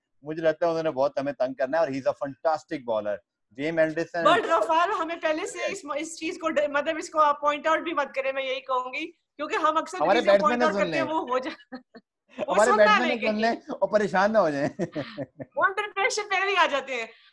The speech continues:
Speaker 2: वो तो कभी-कभी ऐसे लगता है कि इस तैयारी में बैठे हुए हैं कि हमें कोई चीज बताई
Speaker 1: लेकिन
Speaker 2: जाए,
Speaker 1: देख,
Speaker 2: हम under
Speaker 1: लेकिन मैं,
Speaker 2: pressure
Speaker 1: बिस्मा,
Speaker 2: हैं।
Speaker 1: in last, अ, फिर आपका comment पाकिस्तान की, अ, to-, prediction पे कर लेंगे। मुझे लगता है कि पाकिस्तान की जो बैटिंग है,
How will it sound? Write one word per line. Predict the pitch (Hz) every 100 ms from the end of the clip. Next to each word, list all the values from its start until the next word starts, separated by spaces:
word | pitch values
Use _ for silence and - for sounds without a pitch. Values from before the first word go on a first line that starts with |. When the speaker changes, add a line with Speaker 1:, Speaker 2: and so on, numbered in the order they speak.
| -
Speaker 2:
वो | 320
तो | 370
कभी-कभी | 381 349 392 381 349
ऐसे | 330 349
लगता | 320 359
है | 359
कि |
इस | 392 - 330
तैयारी | 294 269 330
में | 330
बैठे | 277 302 320
हुए | 330
हैं | 339
कि |
हमें | 311 285 302
कोई | 320
चीज | 285 311 269
बताई | 285 254
Speaker 1:
लेकिन | 254
Speaker 2:
जाए, | 247
Speaker 1:
देख, | 285
Speaker 2:
हम | 262
under | 247
Speaker 1:
लेकिन | 247 226
मैं, | 226
Speaker 2:
pressure | 165 170
Speaker 1:
बिस्मा, | 226 233 -
Speaker 2:
हैं। | - 175 156
Speaker 1:
in |
last, | 156 185 185
अ, | 160
फिर | 156 160
आपका | 190 180
comment | 151 156 160
पाकिस्तान | 135 143 156
की, | 151 165
अ, | 139 127 127
to-, | 117 135 139 123
prediction | 135 175 170 170
पे |
कर | 143 135
लेंगे। | 143 165 175
मुझे | 117 127 214
लगता | 196 131 127
है |
कि | 139
पाकिस्तान | 151 120 147 - 170
की | 185
जो | 180
बैटिंग | 98 98 - 190
है, | 123 90